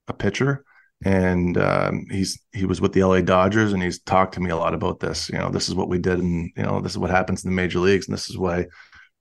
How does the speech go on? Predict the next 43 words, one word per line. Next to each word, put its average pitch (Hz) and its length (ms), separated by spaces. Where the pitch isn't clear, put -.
you 139 80
know, 127 120
it's 139 240
all 160 140
about, 127 360
the 143 60
M 160 80
V 190 80
P 147 140
machine's 120 280
a 113 40
really 117 180
neat 113 200
book 160 200
because 107 380
it's 120 140
all 143 160
about 120 340
taking 131 440
a, 98 460
a - 40
guy 123 180
like 110 200
Johnny 110 300
Brodzinski, 104 640
and 113 120
then 110 100
imagine 123 460
him 104 520
two 113 160
years 110 220
from 107 140
now 95 420
being 107 180
the 107 120
M 104 100
V 95 140
P 107 220
of 98 80
the 95 100
N 92 80
H 90 200
L. 87 280